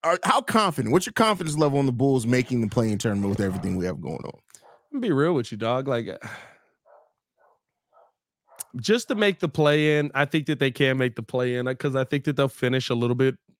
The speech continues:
Speaker 2: over five hundred. I think that, um, it, it's, it's gonna be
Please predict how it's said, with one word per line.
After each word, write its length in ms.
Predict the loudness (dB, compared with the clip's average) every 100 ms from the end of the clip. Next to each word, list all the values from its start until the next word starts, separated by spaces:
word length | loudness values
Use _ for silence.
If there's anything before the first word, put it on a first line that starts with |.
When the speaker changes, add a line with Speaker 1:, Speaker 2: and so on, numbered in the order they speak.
| _ -4
Speaker 2:
over 360 | 0 2 0 0
five 360 | 2 2 2
hundred. 440 | 0 -2 -2 -4 -2
I 140 | -2
think 300 | -2 -4 -2
that, 180 | -4 -4 -8 _ _ _ -2
um, 680 | 2 2 2 0 -2 -4 -8 -16 _ _ _ _ _ _ _
it, 180 | -14 -12 -2
it's, 420 | 0 0 -12 -2
it's 260 | -2 -2 -2
gonna 260 | 0 2
be 600 | 2 2 2 0 -2 -6